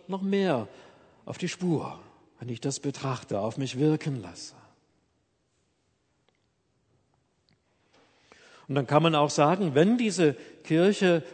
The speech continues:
Gott geweiht wurde, dann geht es um ihn und nicht um Holz und Stein und Gold.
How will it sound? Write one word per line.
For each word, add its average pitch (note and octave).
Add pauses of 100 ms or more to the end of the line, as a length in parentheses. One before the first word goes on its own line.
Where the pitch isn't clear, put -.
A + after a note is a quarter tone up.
(140)
Gott A3
geweiht G#2+
wurde, C#3+ (1080)
dann B2
geht C3+
es E3
um F3+
ihn F#3+ (1160)
und A#2+
nicht F#3
um B2
Holz E3
und B2
Stein C#3
und C3+ (300)
Gold. C#3+